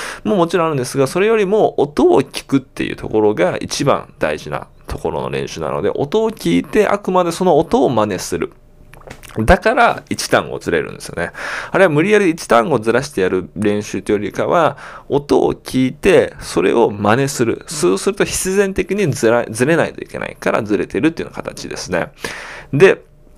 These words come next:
で、このシャドーイング、その音を聞くっていうところが大事なので、例えばスクリプト見るときも見ないときも、特に見、見ながらやるときですね。見ながらやるときって読みがちになるので、あまり読み上げずにしっかり、えー、し-、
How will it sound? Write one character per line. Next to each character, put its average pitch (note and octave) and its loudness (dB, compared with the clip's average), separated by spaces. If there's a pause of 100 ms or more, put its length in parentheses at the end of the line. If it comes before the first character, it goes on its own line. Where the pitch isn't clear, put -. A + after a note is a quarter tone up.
(540)
で、 D3+ 0
こ E3 4
の D3+ 4
シ C#3+ -2
ャ C#3 2
ド D3+ 4
ー E3 6
イ - 4
ン - 2
グ、 D3 -4
そ D3+ 0
の E2+ 0
音 C3+ 2
を F3 4
聞 - -10
く - -4
っ - -6
て - 0
い A#2+ 6
う - -2
と F#2+ -4
こ F#2 -2
ろ E2+ 0
が C#2+ -2
大 E2 -2
事 F2 -8
な E2+ -4
の C2+ -10
で、 B2+ 6
例 F3+ 6
え G3+ 6
ば B2 2
ス - -6
ク F3+ -2
リ G3+ -2
プ - -16
ト C3 -2
見 C#3 2
る E3 2
と - -14
き - -10
も G2+ -2
見 A#2 -4
な A2+ 2
い F2 -4
と - -16
き - -12
も、 C#3+ -10
特 G3+ -2
に B2 -2
見、 D#3 0
見 C#3 0
な G3+ 0
が C#3 -2
ら A2 -4
や E2+ -4
る D#2+ -6
と F2 -6
き - -6
で D#2 -4
す - -8
ね。 G#2+ -2
見 C3 2
な F3+ 0
が - 0
ら C#3 2
や A2+ 4
る A2 -2
と A2 -4
き G#2 -4
っ - -12
て F2+ -8
読 G2+ 2
み E3+ 4
が F3+ 4
ち E3 0
に D#3 -2
な D#3 2
る C3 2
の - -4
で、 A#2+ 4 (300)
あ C3 -2
ま E3 2
り C#3 0
読 B2 2
み D#3 0
上 F3 2
げ F3 -2
ず E3 -8
に F3+ 0
し - -8
っ - -16
か E3 2
り、 D#3+ 2
え - -6
ー、 F#2+ -2
し-、 - -8